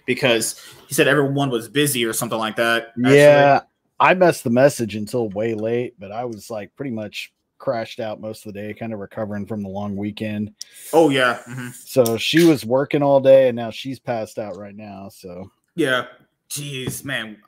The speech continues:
Speaker 1: It's, it's been a long work week. Today,
Speaker 2: <laughs>
Speaker 1: got a
Speaker 2: Yeah.
Speaker 1: chance to get off early, come home early. Um, I passed out at, like, right after I got home, right after I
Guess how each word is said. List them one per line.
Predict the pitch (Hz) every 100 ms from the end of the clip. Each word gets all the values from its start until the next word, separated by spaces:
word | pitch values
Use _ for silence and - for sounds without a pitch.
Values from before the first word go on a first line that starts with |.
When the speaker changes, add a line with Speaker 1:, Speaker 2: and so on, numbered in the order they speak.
| -
Speaker 1:
It's, | 135 135
it's | 151 147
been | 147
a | 123
long | 107 135 139 139
work | 127 131 127
week. | 120
Today, | 110 160 175 185 -
Speaker 2:
<laughs> | 165 -
Speaker 1:
got | - -
a | 156 - - -
Speaker 2:
Yeah. | 143 143
Speaker 1:
chance | - 143 135
to |
get | 131 139
off | 127
early, | 127 135 135 135
come | 131 135
home | 135
early. | 135 135 143 139 - _ _ _ _
Um, | 123 120 117 113 107 104 _ _
I | 123
passed | - 143 139 139
out | 127
at, | 120
like, | 101 - _ _ _ _ _ _ _ _
right | 123
after | 147
I | 160
got | 120
home, | 107 123 110 98 _
right | 117
after | 135 135 131
I | 117